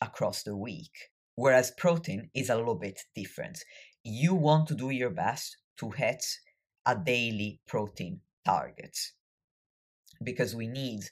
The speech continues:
an influx of amino acids, the building blocks of protein, throughout the day, every single day, in order to maximize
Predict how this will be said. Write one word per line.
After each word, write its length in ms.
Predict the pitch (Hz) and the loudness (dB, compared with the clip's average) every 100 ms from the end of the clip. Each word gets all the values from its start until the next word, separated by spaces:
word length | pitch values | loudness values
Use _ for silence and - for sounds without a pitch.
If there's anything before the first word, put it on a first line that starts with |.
| - - _ | -18 -20 _
an 220 | 120 113 | -2 0
influx 640 | 123 123 123 123 120 - - | 0 -2 -2 2 2 2 -2
of 200 | 107 104 - | -2 -2 0
amino 380 | 117 110 98 104 | 0 0 0 4
acids, 540 | 147 147 - - - - | 4 4 -2 -6 -8 -6
the 80 | 107 | -6
building 460 | 104 123 107 110 | 0 0 -2 -4
blocks 300 | 101 104 - | -2 -2 -2
of 160 | 101 - | -14 -6
protein, 540 | 123 120 - - 104 - _ _ _ _ - | -4 -4 -8 -14 -14 -16 _ _ _ _ -4
throughout 380 | 123 117 131 | 4 6 6
the 80 | 131 | 2
day, 440 | 107 113 104 107 - - | -2 -2 -2 -4 -6 0
every 320 | 117 104 107 | 2 2 -4
single 420 | 107 110 101 92 | -6 -6 -4 -4
day, 420 | 95 117 90 110 - _ _ | -2 -2 -2 -6 -12 _ _
in 160 | 123 113 | -4 -2
order 300 | 110 107 107 | 0 0 -4
to 180 | - 113 | -6 -6
maximize 960 | 104 98 - 107 92 90 82 98 - | -4 -4 -6 -6 -6 -6 -6 -6 -6